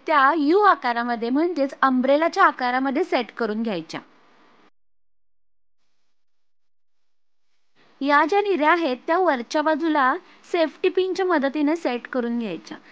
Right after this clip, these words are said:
साधारण तीन चार safety pins लागतील, पण त्या लावून आपण त्यांना बरोबर secure करून घ्यायचं.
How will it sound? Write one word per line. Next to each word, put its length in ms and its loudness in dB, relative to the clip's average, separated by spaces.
साधारण 460 2
तीन 280 2
चार 200 0
safety 340 -4
pins 300 -2
लागतील, 440 -2
पण 140 0
त्या 260 2
लावून 320 4
आपण 320 0
त्यांना 200 0
बरोबर 380 0
secure 460 -4
करून 280 -4
घ्यायचं. 380 -8